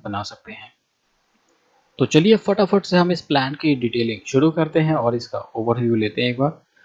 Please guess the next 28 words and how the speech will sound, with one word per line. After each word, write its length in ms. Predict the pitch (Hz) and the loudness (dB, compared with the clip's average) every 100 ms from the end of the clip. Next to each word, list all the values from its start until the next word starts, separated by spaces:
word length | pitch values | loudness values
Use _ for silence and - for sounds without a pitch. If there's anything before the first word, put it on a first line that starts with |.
| _ - | _ -8
तो 40 | 131 | -4
हम 180 | 180 180 | -2 -2
सबसे 260 | 208 - | 0 2
पहले 260 | 208 185 180 | 4 4 4
बात 220 | 160 143 | 4 2
करेंगे 440 | - 139 139 139 147 | 2 2 2 2 2
यहाँ 280 | 131 131 127 | 2 -2 -4
पे 120 | 147 147 117 | -4 -4 -6
entrance 500 | 107 - 117 117 - | -10 -10 -10 -10 -10
door 200 | 104 123 | -6 -6
की। 200 | 123 135 147 _ _ _ - | -4 -6 -6 _ _ _ -2
तो 60 | 131 | -2
यहाँ 320 | 131 143 185 | 0 -2 0
पे 60 | 185 | 0
हमें 200 | 185 185 | 2 2
entrance 420 | 151 151 185 170 - | 2 2 -2 -2 0
door 180 | 147 147 | 0 0
की 60 | |
जो 120 | 160 147 | -2 -2
चौड़ाई 360 | 131 104 113 - | 0 0 0 0
मिलती 360 | 269 269 147 | 0 0 -2
है, 120 | 139 139 | -4 -6
तीन 360 | - 170 185 | -4 -4 -4
फुट 220 | - 190 151 | -4 -6 -2
नौ 220 | 120 117 | 4 4
inch 200 | 117 113 | 4 -2
मिलती 340 | 117 98 - 101 | -6 -6 -8 -16
है, 120 | 101 | -16